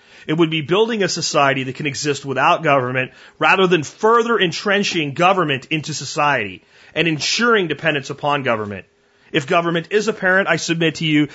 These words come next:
that it is a terrible parent. It is a parent that should be intervened upon by some large form of C P S to protect the citizens from the very thing that is supposedly protecting them.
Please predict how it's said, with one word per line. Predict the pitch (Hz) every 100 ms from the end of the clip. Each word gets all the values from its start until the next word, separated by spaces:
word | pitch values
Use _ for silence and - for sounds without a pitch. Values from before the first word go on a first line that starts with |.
| -
that | 170
it | 170
is | 151
a | 156
terrible | - - 175 160 120
parent. | - 104 92 - 117 _ _ _ _ _ _
It | 160
is | 160 170
a |
parent | 165 190 202 226 165 - _ _ -
that | 165
should | 190 180
be | 190
intervened | 208 220 170 208 247
upon | 220 170 147 143
by | 151 156
some | - 208 185 - _ _
large | 160 185 214 -
form | 208 190 185
of | 165
C | - 196
P | 175 175 165
S | 151 - - - _ _ _ _ _ _ _ _ -
to | 143
protect | 165 - 208 190 -
the | 165
citizens | - 240 214 - 151 131 127 - _ _ _
from | - 165
the | 151
very | 175 185 165
thing | - 208 196 131 127 117 _ -
that | 143
is | -
supposedly | 143 147 135 135
protecting | 131 - 139 117 110
them. | 90